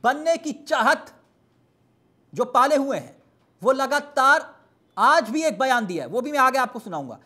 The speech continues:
लेकिन पहले जरा रणजीत रावत का बयान ध्यान से सुनिएगा। रणजीत रावत कौन? जो हरीश रावत के कभी खासम खास हुआ करते थे, जब मुख्यमंत्री हुआ करते थे हरीश रावत। और अब कौन? जिनके साथ छत्तीस का आंकड़ा है। रामनगर और सल्ट वाला विवाद आपको याद होगा,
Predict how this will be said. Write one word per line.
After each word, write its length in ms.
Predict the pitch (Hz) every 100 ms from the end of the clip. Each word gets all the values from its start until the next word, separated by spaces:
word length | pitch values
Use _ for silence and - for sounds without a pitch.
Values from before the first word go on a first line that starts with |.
| _
लेकिन 220 | 160 190 277
पहले 400 | - 233 302 320 - _
जरा 260 | 143 240 285
रणजीत 540 | 220 262 180 320 339
रावत 260 | 285 285 285
का 80 | 254
बयान 300 | 240 254 285 -
ध्यान 280 | 139 170 269
से 80 | 277
सुनिएगा। 300 | 269 247 269
रणजीत 360 | 254 247 269 285
रावत 240 | 269 269
कौन? 240 | 254 302 320 - _ _
जो 80 | 208
हरीश 340 | 160 208 285 277
रावत 240 | 277 277
के 60 | 277
कभी 220 | 262 262
खासम 400 | - 226 220 254
खास 260 | 220 202 -
हुआ 100 | 147
करते 220 | 117 -
थे, 60 | 120
जब 100 | 180
मुख्यमंत्री 600 | 214 214 - 269 277 226
हुआ 140 | 226 180
करते 240 | 143 -
थे 120 | 120
हरीश 240 | 120 110 _
रावत। 200 | - 78 _ _ _
और 240 | 170 214 -
अब 120 | 240
कौन? 340 | 247 320 339 302 - _ _
जिनके 240 | 214 214 277
साथ 180 | 269 254
छत्तीस 340 | - 208 220 -
का 120 | 160
आंकड़ा 260 | 123 -
है। 140 | - _ _ _ _ _ _ _
रामनगर 420 | 160 208 226 240
और 80 | 240
सल्ट 300 | 226 208 220
वाला 240 | 220 220 208 - _
विवाद 320 | 151 160 202
आपको 240 | 190 190 180
याद 200 | 156 131
होगा, 220 | 127 -